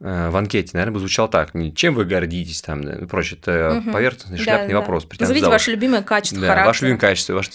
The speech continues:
Speaker 1: Ну, короче, это всё шляпа. А через что, через какие проявления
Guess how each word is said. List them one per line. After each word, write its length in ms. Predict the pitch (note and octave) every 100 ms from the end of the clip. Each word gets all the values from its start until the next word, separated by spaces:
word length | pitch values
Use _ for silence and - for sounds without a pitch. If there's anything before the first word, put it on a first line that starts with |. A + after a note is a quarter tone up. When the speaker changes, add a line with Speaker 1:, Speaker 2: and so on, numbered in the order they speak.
| -
Speaker 1:
Ну, 80 | C#3+
короче, 260 | B2 G2+
это 80 | G2+
всё 100 | -
шляпа. 360 | - F2 - - - - - -
А 400 | G2+ G#2+ G2+ - - - - -
через 440 | - C#3 B2+ B2+
что, 840 | - - - - D3 C#3+ A2 D#2+ A#2 B2+
через 240 | A2 G#2+
какие 300 | A#2+ - B2+
проявления 960 | - A2+ G#2+ A#2+ C3+ A#2 F2 C#2+ -